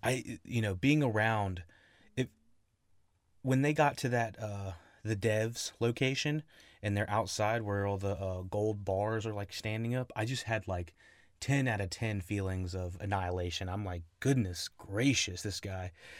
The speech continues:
Uh, Alex Garland's really trying to channel that energy. Oop. Um, but yeah, so if you like the sci-fi stuff,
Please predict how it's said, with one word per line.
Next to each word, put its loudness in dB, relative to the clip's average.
Uh, -6
Alex 4
Garland's 4
really 2
trying 0
to -6
channel 4
that -4
energy. -2
Oop. -6
Um, -4
but 4
yeah, 4
so 4
if -4
you 6
like 6
the 2
sci-fi 6
stuff, 2